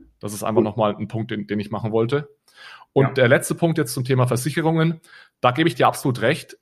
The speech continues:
Speaker 1: Es wird nicht so sein, dass bei professionellen Verwahrern, Banken und so weiter diese Bitcoins zu hundert Prozent versichert sind. Das wird nicht der Fall sein. Ich kann
Speaker 2: Mhm.
Speaker 1: da jetzt keine Prozentzahl nennen, aber sie ist auch deutlich unter fünfzig Prozent wahrscheinlich.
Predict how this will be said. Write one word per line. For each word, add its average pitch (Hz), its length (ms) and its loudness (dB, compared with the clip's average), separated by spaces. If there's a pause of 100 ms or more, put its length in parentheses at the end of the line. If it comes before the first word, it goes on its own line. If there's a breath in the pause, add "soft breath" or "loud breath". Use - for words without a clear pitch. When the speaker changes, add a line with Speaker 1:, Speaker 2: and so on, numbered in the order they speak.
Speaker 1:
Es 123 400 0 (160)
wird 127 240 2
nicht 143 220 0
so 143 140 2
sein, 123 420 2
dass 117 260 -2
bei 107 220 2
professionellen 127 540 -2
Verwahrern, 123 600 0
Banken 123 380 -4
und 123 100 -2
so 120 160 -4
weiter 120 520 2 (640 loud breath)
diese 127 260 0
Bitcoins 139 640 -2
zu 120 140 -2
hundert 131 320 0
Prozent 117 400 -4
versichert 101 400 -8
sind. 95 200 -8
Das 104 180 -8
wird 120 280 -4
nicht 123 240 0
der 113 80 0
Fall 95 240 -4
sein. 98 320 -12
Ich - 140 -16
kann 123 180 2
Speaker 2:
Mhm. 127 40 4
Speaker 1:
da 123 60 6
jetzt 123 140 0
keine 127 220 4
Prozentzahl 131 500 0
nennen, 127 240 2
aber 113 200 0
sie 131 180 -4
ist 120 100 -4
auch 117 180 -2
deutlich 123 360 0
unter 143 160 0
fünfzig 156 420 -6
Prozent 135 340 -6
wahrscheinlich. 131 540 -2